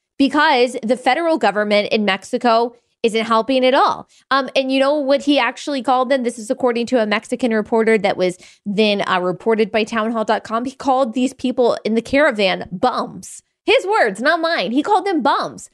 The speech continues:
Why? Because there's been reports of some of them, uh, looting, um, rape.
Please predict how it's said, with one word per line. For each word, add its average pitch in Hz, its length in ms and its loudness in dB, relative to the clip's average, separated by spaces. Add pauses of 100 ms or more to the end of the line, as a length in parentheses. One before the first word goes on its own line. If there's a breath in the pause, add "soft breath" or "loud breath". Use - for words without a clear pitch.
(200)
Why? 185 540 2 (220 loud breath)
Because 277 280 0
there's 269 220 2
been 240 180 0
reports 226 560 -2
of 190 340 0
some 208 240 -4
of 190 120 -8
them, 190 240 0 (260 soft breath)
uh, 202 220 2
looting, 262 580 2 (400 soft breath)
um, 185 460 0 (200)
rape. 185 560 2